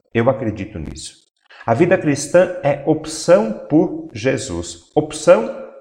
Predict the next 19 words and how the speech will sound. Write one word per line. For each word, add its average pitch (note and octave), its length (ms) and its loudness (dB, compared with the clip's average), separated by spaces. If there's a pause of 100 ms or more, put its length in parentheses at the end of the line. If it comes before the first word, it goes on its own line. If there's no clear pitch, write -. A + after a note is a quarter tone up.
(140)
por - 460 0
seguir D#3 960 -2
Jesus, G#2+ 680 -8 (200)
opção - 420 0
feita D#3 460 0
com A#2 340 0
liberdade A2+ 960 0
e A2 60 -6
consciência. D#2 1040 -8 (1000)
Seguir B2 320 -2
Jesus A#2 540 -2
hoje A#2 460 2
é B2 100 2
uma G2+ 160 0
escolha, E2+ 800 -4
não A2 320 4
é E3+ 80 4
uma F3 160 4
obrigação, F2 760 0